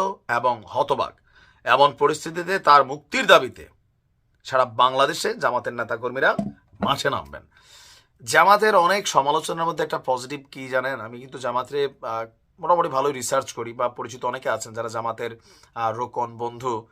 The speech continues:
even জেলা পর্যায়ে, বিভাগীয় পর্যায়েও আছেন, পরিচিত আছেন অনেক মানুষ। আহ, একটা পজিটিভ দিক হচ্ছে কি, যে ধরেন তাদের একটা কর্মীর যদি আপনি হাত দেন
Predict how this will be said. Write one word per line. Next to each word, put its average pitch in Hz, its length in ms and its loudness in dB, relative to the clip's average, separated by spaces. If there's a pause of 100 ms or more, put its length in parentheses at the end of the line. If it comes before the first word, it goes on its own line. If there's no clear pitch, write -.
(340)
even 123 280 -2
জেলা 127 300 4
পর্যায়ে, 127 520 -2 (320)
বিভাগীয় 135 480 0
পর্যায়েও 120 440 0
আছেন, 113 380 -2 (520)
পরিচিত 165 300 2
আছেন 139 320 4
অনেক 143 280 -4
মানুষ। 85 380 -10 (800)
আহ, 127 360 2 (1000)
একটা 170 180 4 (100)
পজিটিভ 180 340 2
দিক 180 140 -2
হচ্ছে 180 220 2
কি, 175 360 -4
যে 131 140 -10
ধরেন 151 280 0
তাদের 151 240 2
একটা 156 260 -2
কর্মীর 151 380 -6
যদি 156 140 -6
আপনি 143 160 -4
হাত 113 240 -4
দেন 113 360 -6